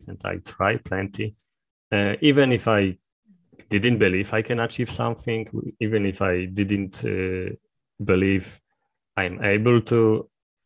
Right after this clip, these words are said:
do that, like, things like, uh, I remember, uh,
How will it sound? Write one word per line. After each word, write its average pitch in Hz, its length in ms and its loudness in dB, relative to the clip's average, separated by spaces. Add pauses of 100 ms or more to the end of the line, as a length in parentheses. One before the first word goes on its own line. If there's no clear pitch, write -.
(340)
do 113 200 2
that, 107 400 2
like, 98 400 -6 (520)
things 143 360 2
like, 113 420 2 (140)
uh, 117 160 -8
I 120 80 2
remember, 98 680 -2 (300)
uh, 92 880 -4